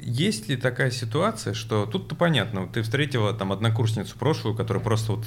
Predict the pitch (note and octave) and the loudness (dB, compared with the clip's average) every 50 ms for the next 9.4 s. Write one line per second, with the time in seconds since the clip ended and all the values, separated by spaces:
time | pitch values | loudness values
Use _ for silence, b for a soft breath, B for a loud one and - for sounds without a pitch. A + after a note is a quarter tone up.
0 | A2+ C3 - - - A#2 G#2+ G#2 G#2 G2+ G2+ - - - G#2+ G2+ A2 - G#2+ G2 | -8 -8 -8 -2 2 2 4 4 4 2 2 0 -2 -2 -2 -2 0 -2 -2 0
1 | F#2+ A2 - A2 G#2 G2+ G2 - - - A#2 A2 A2 G#2+ A2 A2 B2+ B2+ A#2 A2 | 0 -2 -2 0 0 0 0 -2 -2 0 0 2 2 2 0 2 2 4 4 4
2 | G#2+ G#2+ A2+ A2+ A2+ A2 G#2 A2 - - - - - - G#2+ - - A2+ A2 - | 4 4 4 4 6 6 4 4 2 0 -4 -6 -6 -6 -4 -2 -2 -2 -2 -2
3 | - A2+ A2+ G#2+ G#2 G#2 A2 B B B B B - - - A2 - - A#2 G#2+ | 0 0 2 2 2 0 -2 B B B B B -6 -4 -4 -2 0 0 0 2
4 | A2 A2+ A2+ A2 A2+ A2 - B2 G#2 F#2+ F#2 G2 F#2+ F#2+ F#2+ - - - - A2 | 4 6 6 6 6 6 4 4 2 2 2 2 0 0 0 -2 -4 -6 -10 -10
5 | A2 A2 G#2 G#2 G2+ - A2 G#2 G2 E2+ D2 - B B B B B B B - | -8 -6 -6 -6 -2 0 2 2 2 2 -2 -4 B B B B B B B -4
6 | - G#2+ A2+ A#2 A2+ F#3 G#3+ G#3+ F#3+ E3 - D#3 B2+ A2 - - - - - A#2+ | 0 2 4 4 4 4 4 4 2 2 2 2 2 2 0 -6 -8 -6 -6 -2
7 | - C#3+ C#3 C#3 C3+ - A#2 A#2 A#2 G#2+ A2 A2+ A2+ A2 A2 A2 A2 - F3+ G#3 | 0 2 2 2 2 2 2 0 0 0 -2 -2 2 4 4 4 4 4 4 2
8 | G3+ - - - B B B B B B B - C3+ C#3+ D3 C#3+ C3+ - C#3 C#3+ | 2 0 -2 -4 B B B B B B B 0 2 4 4 4 4 4 4 4
9 | D#3+ F#3+ G3+ F#3 - - - | 6 6 6 4 4 2 -2